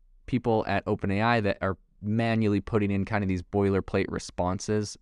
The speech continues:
um, to a lot of questions. So if it's a controversial issue or it's something about politics, um, you know, it was able to write a positive poem about Kamala Harris or Joe Biden, but it wouldn't write anything about, um, Trump. And then I've also recently seen people come out with,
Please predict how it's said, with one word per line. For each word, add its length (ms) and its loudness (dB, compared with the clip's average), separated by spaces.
um, 320 -2
to 180 0
a 40 2
lot 200 2
of 120 -4
questions. 440 0
So 100 0
if 100 -2
it's 120 -4
a 60 -4
controversial 680 -4
issue 380 0
or 160 0
it's 80 -8
something 220 -2
about 220 -2
politics, 640 -2
um, 280 0
you 80 0
know, 200 2
it 120 2
was 340 0
able 260 2
to 180 -2
write 360 0
a 100 0
positive 640 -2
poem 380 -2
about 260 -2
Kamala 380 0
Harris 440 -2
or 80 -4
Joe 200 -2
Biden, 480 2
but 120 0
it 120 -2
wouldn't 520 -4
write 220 0
anything 340 -2
about, 340 -2
um, 320 -2
Trump. 320 0
And 100 0
then 100 0
I've 60 0
also 300 2
recently 400 0
seen 240 -4
people 300 -4
come 200 -2
out 220 0
with, 200 0